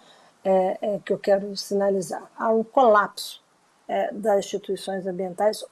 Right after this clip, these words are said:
hoje, tá? Não é o que nós vamos receber. É, quando passar pro governo, o governo vai dev-,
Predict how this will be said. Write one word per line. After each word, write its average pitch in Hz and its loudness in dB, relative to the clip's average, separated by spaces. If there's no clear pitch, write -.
hoje, - 2
tá? 202 -4
Não 220 -4
é 269 -4
o 254 -6
que 247 -8
nós 202 -2
vamos 196 -4
receber. 190 -6
É, 202 -8
quando 196 -4
passar 208 -4
pro 208 0
governo, 190 2
o 175 -10
governo 180 -2
vai 185 -2
dev-, 170 -6